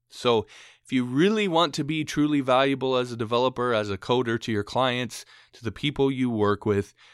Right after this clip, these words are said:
seek mastery, be willing to go through stuff that's not necessarily always the most fun, uh, or the most exciting, and do the things that other coders are not going to be able,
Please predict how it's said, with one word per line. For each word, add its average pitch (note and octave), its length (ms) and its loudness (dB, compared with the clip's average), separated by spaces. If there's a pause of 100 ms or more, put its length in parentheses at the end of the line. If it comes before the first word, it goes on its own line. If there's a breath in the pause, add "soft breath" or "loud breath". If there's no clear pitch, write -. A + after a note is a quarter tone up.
(100 soft breath)
seek F3+ 560 -4
mastery, A2 800 0 (360 soft breath)
be C3+ 220 0
willing D3+ 640 2
to B2+ 240 -2
go B2 320 4
through B2 500 0
stuff G#2+ 520 0
that's G#2 200 -2
not A2 320 0
necessarily G#2 640 -2
always G2+ 320 -2
the G#2 120 -6
most G2 280 -6
fun, F#2+ 480 -2 (520 soft breath)
uh, F#2 200 -6
or F#2+ 120 -2
the G2+ 80 -2
most G2+ 300 -2
exciting, F#2+ 680 -4 (840)
and A#2 220 0
do D3 200 2
the F3+ 160 0
things B2+ 380 0
that A#2 220 0 (100)
other G3 340 6
coders G#3+ 760 0 (580)
are A#2+ 160 2
not A#2+ 340 2
going A#2 300 -2
to - 80 -14
be G2+ 160 0
able, G2 480 -2